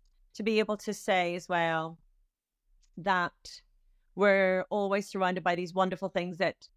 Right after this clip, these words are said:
can allow us to put our lives into context, because people go through really, really difficult times in life. And I, I would never want to gloss over any of that, you know, and I've been through depression,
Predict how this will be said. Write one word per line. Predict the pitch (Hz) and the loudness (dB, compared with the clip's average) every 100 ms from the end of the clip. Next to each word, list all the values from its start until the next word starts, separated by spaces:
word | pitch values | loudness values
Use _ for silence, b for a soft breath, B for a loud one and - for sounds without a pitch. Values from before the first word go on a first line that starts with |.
| - | -10
can | - | -2
allow | 185 180 185 190 | 0 2 2 4
us | 180 180 - | 2 -4 -8
to | - 185 175 175 - _ _ _ _ _ - | -8 -6 -4 -8 -12 _ _ _ _ _ -4
put | 214 | 0
our | 196 | 2
lives | 185 180 175 | 2 -2 -4
into | 175 | -10
context, | - 175 170 170 - | -4 -4 -4 -8 -8
because | 196 - 196 | -8 -4 -4
people | 254 247 | -2 0
go | 214 | 0
through | 214 214 | 0 0
really, | 190 208 208 | 2 2 2
really | 196 208 190 185 _ _ _ _ - | 0 0 -2 -4 _ _ _ _ 0
difficult | 220 - 202 180 | 0 0 -2 -2
times | - - 233 214 180 175 | -2 0 0 0 -6 -8
in | - 180 | -8 -4
life. | 175 156 165 - | -2 -2 -4 -6
And | 175 | -4
I, | 170 - | -2 -2
I | 180 | -4
would | 185 | -2
never | 196 196 196 208 | -2 0 0 0
want | 180 185 | -4 -4
to | - 180 170 _ _ _ _ _ - | -6 -6 -8 _ _ _ _ _ -2
gloss | 208 185 196 - | 4 4 2 -2
over | 196 214 | -2 0
any | 190 175 | 0 0
of | 165 | -6
that, | 165 151 127 - | -6 -8 -8 -16
you | - 185 | -8 -2
know, | 190 | 0
and | 190 | 2
I've | 196 202 | 2 0
been | - 185 190 | -4 -4 -4
through | - 185 185 180 175 175 | -6 -6 -4 -4 -6 -6
depression, | - 185 - 185 180 - 170 160 156 147 | -8 -10 -2 0 0 -2 -6 -4 -6 -14